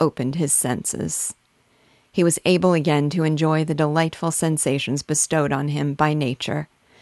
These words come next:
and to throw off the thoughts that had pressed upon him with an invincible burden.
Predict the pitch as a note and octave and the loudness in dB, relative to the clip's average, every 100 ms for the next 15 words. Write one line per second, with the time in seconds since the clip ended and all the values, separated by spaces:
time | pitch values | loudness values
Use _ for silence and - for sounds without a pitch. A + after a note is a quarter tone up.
0 | - _ F3+ F3+ D#3+ - F3 F3 D#3+ D#3 | -20 _ -2 -2 -4 0 2 6 4 2
1 | - E3 - D#3 - - - D#3 F3 D3+ | 0 -4 0 0 0 -4 -2 -2 -2 -4
2 | - E3 - - B2+ C#3+ A#2+ E3 C#3+ C#3 | -2 -2 -2 -6 -4 -4 -2 -2 -4 -6
3 | - - _ E3+ D#3 D3+ D3 C#3+ D3+ C#3+ | -14 -20 _ 0 2 2 2 2 0 0
4 | C3+ C3 C3+ B2+ C3 A#2+ - C3+ | -2 0 0 2 0 0 -4 -6